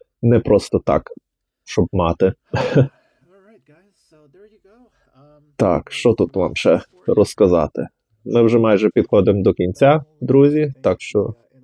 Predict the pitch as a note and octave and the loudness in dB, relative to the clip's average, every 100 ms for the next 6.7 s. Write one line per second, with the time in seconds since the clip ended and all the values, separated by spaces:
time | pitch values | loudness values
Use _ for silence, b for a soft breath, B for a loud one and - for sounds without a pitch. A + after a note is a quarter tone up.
0 | B2+ _ - A#2 - A#2 G#2+ B2 A2 G#2 | _ _ -2 -2 0 0 0 2 2 2
1 | G2 G#2+ B2 C#3 D3+ D3+ _ _ _ A2 | 0 0 0 -2 -6 -10 _ _ _ -2
2 | A2+ A#2 G2+ G#2+ G2 B2+ C3+ D#3+ D#3+ A2 | 0 2 0 -2 -2 2 2 0 -4 -6
3 | - G#2 A2 A2 G#2+ G#2+ F#2+ F#2+ - F2+ | -2 -2 0 -2 -2 -4 -2 -2 0 0
4 | - - - B2+ - - _ _ _ _ | -2 -8 -2 0 0 -6 _ _ _ _
5 | _ _ _ _ E3+ _ - - - C3 | _ _ _ _ -20 _ -20 -20 -20 _
6 | B2 - F2+ F2 F2 E2+ F2+ | _ -6 -2 -2 -2 -2 -6